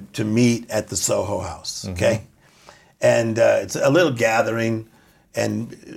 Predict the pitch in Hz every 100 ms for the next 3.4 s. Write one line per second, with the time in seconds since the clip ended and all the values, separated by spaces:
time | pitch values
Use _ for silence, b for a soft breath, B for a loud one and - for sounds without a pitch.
0 | - 160 190 165 151 131 117 110 92 -
1 | _ _ _ 139 127 - 147 135 - 190
2 | 170 147 135 123 110 101 - 87 78 _
3 | _ - 104